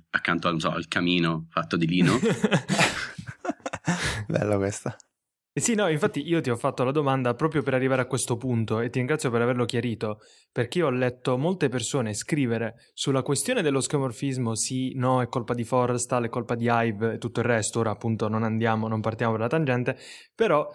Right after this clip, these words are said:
Speaker 3: scrivere tante belle cose ma che in realtà andavano spesso a criticare semplicemente delle scelte che Apple ha fatto, ma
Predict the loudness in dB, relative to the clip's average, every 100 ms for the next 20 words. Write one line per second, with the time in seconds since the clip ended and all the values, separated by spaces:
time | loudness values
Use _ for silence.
0 | -14 -10 -4 0 2 2 2 2 2 0
1 | 0 0 -2 0 0 0 -2 0 0 0
2 | 0 0 0 -2 -2 -2 -2 -2 -2 0
3 | 0 0 -2 -2 -2 0 0 0 0 0
4 | -2 -2 -4 -4 -2 -2 0 0 0 -2
5 | -2 -2 -2